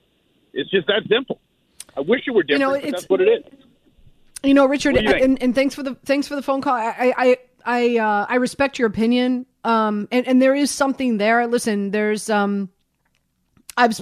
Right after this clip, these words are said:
Speaker 2: in, in my sport, quote unquote, is football. Uh, and I've had several conversations with a number of football players who don't like playing football.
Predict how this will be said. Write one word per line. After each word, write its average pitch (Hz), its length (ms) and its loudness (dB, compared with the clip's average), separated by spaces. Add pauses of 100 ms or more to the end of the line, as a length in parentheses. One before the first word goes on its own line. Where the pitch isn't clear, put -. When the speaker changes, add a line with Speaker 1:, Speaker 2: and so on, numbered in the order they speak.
Speaker 2:
in, 226 140 -2
in 220 180 0
my 233 220 2
sport, 226 440 0 (260)
quote 208 200 -2
unquote, 196 400 -4
is 220 160 -6
football. 175 540 0 (440)
Uh, 196 140 -2
and 214 140 0
I've 214 120 2
had 208 160 -4
several 262 320 2
conversations 214 800 -6
with 196 120 -8
a 190 40 -6
number 196 300 -4
of 175 140 -6
football 233 400 -4
players 180 600 -4 (300)
who 226 400 2 (1600)
don't 285 280 2
like 311 220 2
playing 320 260 2
football. - 380 -6